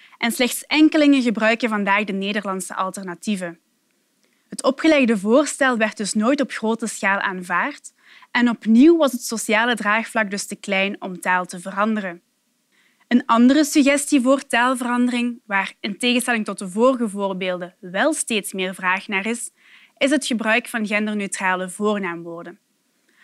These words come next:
Vanuit verschillende hoeken klinkt de roep om naast de gekende persoonlijke voornaamwoorden hij en zij voor personen van het mannelijke en vrouwelijke geslacht het neutrale voornaamwoord die te gebruiken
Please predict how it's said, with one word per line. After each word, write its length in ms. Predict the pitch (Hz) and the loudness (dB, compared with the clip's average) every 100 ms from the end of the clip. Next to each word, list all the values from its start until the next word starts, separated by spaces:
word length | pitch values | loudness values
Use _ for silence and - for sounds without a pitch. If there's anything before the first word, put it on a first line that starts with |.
| - - _ | -20 -20 _
Vanuit 220 | 226 233 | -2 0
verschillende 540 | 262 - - 302 320 294 | -2 -4 2 6 8 8
hoeken 480 | 220 269 262 202 | 6 4 2 -4
klinkt 320 | - 233 269 254 | -2 2 4 4
de 80 | |
roep 300 | 226 208 220 - | 0 0 -2 -4
om 240 | 208 208 | -4 0
naast 300 | 214 277 277 | 2 2 0
de 80 | 262 | -4
gekende 420 | 220 233 226 226 | -2 0 0 -2
persoonlijke 640 | 214 214 - 220 214 214 | -6 -8 -4 -2 -4 -6
voornaamwoorden 800 | 190 208 214 208 202 190 185 180 _ _ | -4 -4 -2 -4 -4 -4 -6 -6 _ _
hij 440 | - 214 220 196 - _ | -2 0 0 -2 -12 _
en 180 | 208 202 | -6 -4
zij 400 | 185 208 190 175 _ _ _ | 0 0 -2 -6 _ _ _
voor 180 | 240 - | -6 -6
personen 380 | 233 247 233 | -6 -4 -4
van 100 | 214 | -2
het 160 | 208 196 | -4 -6
mannelijke 640 | 196 214 247 226 214 175 - | -4 -2 0 -2 -4 -8 -6
en 200 | 196 185 | -6 -4
vrouwelijke 500 | 202 226 254 247 226 | 0 2 2 -2 -4
geslacht 560 | 220 - 208 - - _ - _ | -6 -2 -4 -4 -18 _ -20 _
het 160 | - 247 | -2 4
neutrale 540 | 262 262 254 294 320 | 4 4 2 4 4
voornaamwoord 720 | 233 247 254 240 220 208 - - | 4 2 4 2 0 -2 -6 -14
die 500 | 185 180 247 294 285 - | -4 4 8 8 4 -6
te 120 | 247 | -2
gebruiken 600 | 233 214 214 214 214 220 | 0 2 2 0 -2 -8